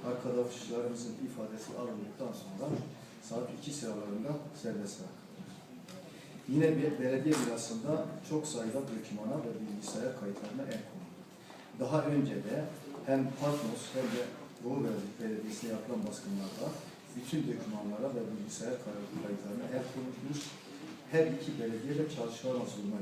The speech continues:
getirilmiştir. El konulan bu dokümanlar hala belediyeye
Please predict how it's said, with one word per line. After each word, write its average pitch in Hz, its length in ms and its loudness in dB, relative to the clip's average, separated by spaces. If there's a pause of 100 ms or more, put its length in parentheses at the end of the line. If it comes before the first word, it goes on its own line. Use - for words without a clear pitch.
getirilmiştir. - 600 -10 (180)
El 139 160 2
konulan 98 360 -2
bu 131 40 -4 (120)
dokümanlar 101 520 -4 (420)
hala 135 260 4 (180)
belediyeye 110 440 -2